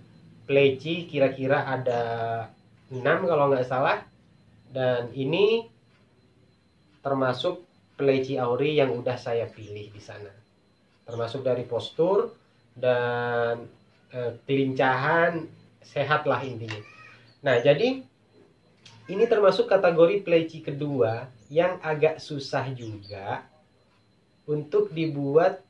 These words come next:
cepet gacor, teman-teman. Nah, tapi saya pengen nyoba juga untuk pleci Auri ini menggunakan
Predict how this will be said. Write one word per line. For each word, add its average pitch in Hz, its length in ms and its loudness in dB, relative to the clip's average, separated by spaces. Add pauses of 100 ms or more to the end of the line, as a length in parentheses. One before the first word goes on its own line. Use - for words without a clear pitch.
(1300)
cepet 160 320 -2
gacor, 160 380 0
teman-teman. 104 420 -14 (1200)
Nah, 123 180 -2
tapi 165 480 -2
saya 185 320 0
pengen 147 400 2 (540)
nyoba 139 420 6
juga 107 540 -6 (180)
untuk 170 480 -6
pleci 156 400 2
Auri 143 480 -2
ini 175 160 -6
menggunakan 143 1300 -2